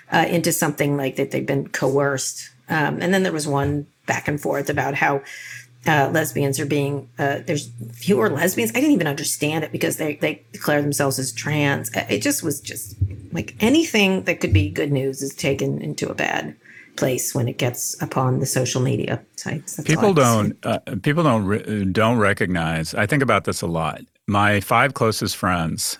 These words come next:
Speaker 2: and we all kinda
Speaker 1: Mm-hmm.
Speaker 2: hung out together. We were, you know, you have your kinda circle of friends at U C L A.
Speaker 1: Sure.
Speaker 2: All of us in fraternities, all living a life that I would describe as frat bro-ish,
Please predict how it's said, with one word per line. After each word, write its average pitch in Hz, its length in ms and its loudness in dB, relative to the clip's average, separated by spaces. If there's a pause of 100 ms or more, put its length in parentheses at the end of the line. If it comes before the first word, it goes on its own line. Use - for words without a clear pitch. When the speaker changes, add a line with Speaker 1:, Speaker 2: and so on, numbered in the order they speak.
Speaker 2:
and 95 160 -2
we 92 120 2
all 98 80 2
kinda 165 160 4
Speaker 1:
Mm-hmm. - 120 0
Speaker 2:
hung 98 140 0
out 87 180 0
together. 82 400 -2
We 85 120 -2
were, 85 120 -2 (160)
you 113 120 -2
know, 87 300 -2 (340)
you 87 100 0
have 98 160 4
your 92 100 2
kinda 92 220 0
circle 98 320 0
of 90 60 -2
friends 90 280 0
at 85 60 -2
U 87 100 -2
C - 160 -4
L 82 140 0
A. - 220 -4 (320)
Speaker 1:
Sure. - 280 -2 (260)
Speaker 2:
All 113 220 6
of 139 80 4
us 139 160 4
in 123 100 4
fraternities, 90 800 0 (600)
all 110 260 6
living 107 340 4
a 98 60 2
life 95 380 4
that 98 120 2
I 92 140 2
would 92 140 0
describe 90 580 0
as 85 380 -4
frat 98 480 2
bro-ish, 92 840 0